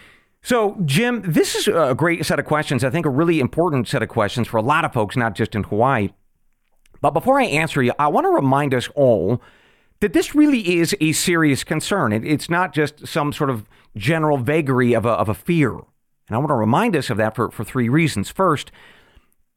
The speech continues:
we have U S intelligence, indeed a report from April, that shows that our spies and our military will not be able to quickly identify when an invasion of Taiwan will happen by the Chinese.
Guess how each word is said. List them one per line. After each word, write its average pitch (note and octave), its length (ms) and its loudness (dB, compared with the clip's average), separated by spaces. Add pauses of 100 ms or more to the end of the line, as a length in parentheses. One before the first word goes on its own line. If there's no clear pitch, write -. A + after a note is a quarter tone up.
we D#4 340 4
have A#3 400 2
U F#3 220 2
S - 100 -2
intelligence, E3 720 -2
indeed A2 300 2
a A2 80 2
report C#3 480 0
from - 220 -4
April, A#2 420 0 (340)
that - 140 -2
shows E3 380 0
that D3+ 100 0
our F#3 180 2
spies E3+ 500 0
and C3 120 0
our C#3 180 2
military D3 560 2 (260)
will C3 120 -2
not F3 400 2
be G3 260 2
able E3+ 160 0
to D#3 80 -2
quickly E3 400 -2
identify C#3+ 800 0
when A#2 160 0
an A2+ 60 0
invasion B2 640 0
of A2 100 -2
Taiwan G#2 560 0
will C3 120 -2
happen B3 360 0
by G#2+ 100 0
the A2+ 120 0
Chinese. C#3 580 -2